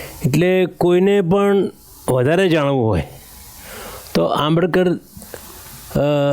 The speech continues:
બાબા સાહેબ ડૉક્ટર આંબેડકર જીવન ચિંતન ચાંગદેવ ભવનરાવ ખેરમોડે, જેમને બાર વોલ્યુમ લખ્યા છે બાબા સાહેબ પર,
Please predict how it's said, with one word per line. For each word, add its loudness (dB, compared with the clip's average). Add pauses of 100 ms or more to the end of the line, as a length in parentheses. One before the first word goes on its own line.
(200)
બાબા 2
સાહેબ 0
ડૉક્ટર 0
આંબેડકર 2
જીવન 2
ચિંતન 2 (760)
ચાંગદેવ 2
ભવનરાવ 2
ખેરમોડે, 0 (680)
જેમને 2
બાર 2
વોલ્યુમ 2
લખ્યા 0
છે 2
બાબા 0
સાહેબ 0
પર, -4